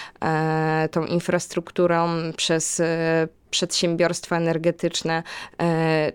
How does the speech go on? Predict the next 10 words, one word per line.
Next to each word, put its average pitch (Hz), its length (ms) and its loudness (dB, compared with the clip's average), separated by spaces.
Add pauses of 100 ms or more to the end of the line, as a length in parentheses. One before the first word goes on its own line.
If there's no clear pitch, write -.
czy, - 160 2
e, 160 840 2
prywatne, 170 920 2
czy 175 120 -2
samorządowe, 160 1040 0 (340)
e, 160 540 2 (100)
czy 160 320 2
spółki 165 380 -2
Skarbu 165 380 -4
Państwa. 165 760 -2